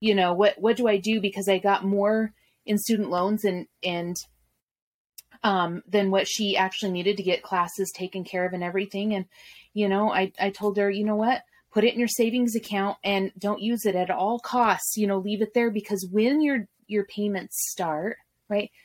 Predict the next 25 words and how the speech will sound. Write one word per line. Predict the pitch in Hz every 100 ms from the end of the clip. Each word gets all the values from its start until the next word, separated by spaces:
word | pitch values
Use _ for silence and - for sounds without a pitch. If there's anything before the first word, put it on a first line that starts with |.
| _
then | 220
you've | 226 214
got | 214
a | 196
big | 196 196
lump | 196 190
of | 190 180 -
sum | - 214 185
of | 175
money, | 175 170 185 185
right, | 185 185
that | 190
you |
can | 170 170
just | 175 -
make | 180 -
that | 170 -
payment | - 185 175 -
and, | 170 165
you | - 190
know, | 175
make | 165 165
a |
big | 165 190 -
payment." | 185 180 175 180 -